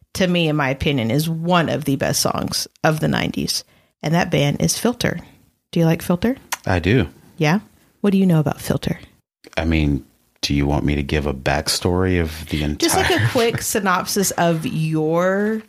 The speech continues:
Speaker 1: knowledge of them so, you know, I can make sure I don't need to educate you.
Speaker 2: Mm, yeah, I don't think you need to educate me. I know quite a bit.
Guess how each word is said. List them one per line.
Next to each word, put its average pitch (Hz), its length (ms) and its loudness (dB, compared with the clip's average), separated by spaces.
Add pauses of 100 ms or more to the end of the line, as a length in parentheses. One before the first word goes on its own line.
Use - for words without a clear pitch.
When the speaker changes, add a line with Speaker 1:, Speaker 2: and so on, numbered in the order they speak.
(280)
Speaker 1:
knowledge 208 600 0
of 214 220 0
them 220 340 0
so, 156 500 0
you 156 100 0
know, 147 60 2
I 135 120 2
can 151 140 -6
make 131 160 0
sure - 240 -2
I 135 100 0
don't 123 120 0
need - 140 0
to - 100 0
educate - 460 -2
you. - 180 -4 (380)
Speaker 2:
Mm, 85 220 2
yeah, 80 200 2
I 80 40 2
don't 87 140 0
think 90 200 0
you 104 80 2
need 95 100 4
to 92 80 4
educate 76 480 -2
me. 71 200 -2 (680)
I 123 400 2
know 120 200 2
quite 92 280 0
a 80 60 2
bit. 82 420 0